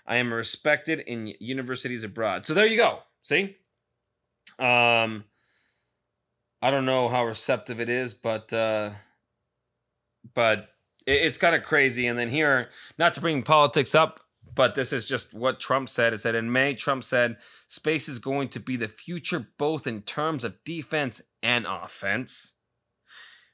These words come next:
We're now the leader on space.'" Yeah. Sounds like a fucking five-year-old kid saying that shit.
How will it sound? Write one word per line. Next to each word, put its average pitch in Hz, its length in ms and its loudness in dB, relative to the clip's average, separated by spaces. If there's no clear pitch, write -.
We're 147 200 0
now 151 240 4
the 113 100 2
leader 117 760 0
on 95 220 -8
space.'" - 920 -6
Yeah. 101 560 -2
Sounds 131 300 -4
like 101 140 -6
a 101 40 -14
fucking 101 300 -8
five-year-old 110 640 -4
kid 123 240 -6
saying 95 240 -6
that 87 180 -10
shit. - 320 -8